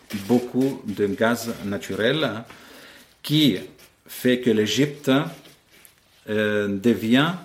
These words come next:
autonome en énergie et peut devenir aussi exportateur en énergie. Mais revenons, euh, sur le cas de Chypre.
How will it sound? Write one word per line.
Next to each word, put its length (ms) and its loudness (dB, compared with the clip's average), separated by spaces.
autonome 680 0
en 140 -2
énergie 600 -4
et 180 2
peut 380 4
devenir 540 2
aussi 460 -4
exportateur 840 -2
en 140 -2
énergie. 520 -8
Mais 340 2
revenons, 540 6
euh, 640 4
sur 200 0
le 120 6
cas 160 2
de 80 2
Chypre. 420 -8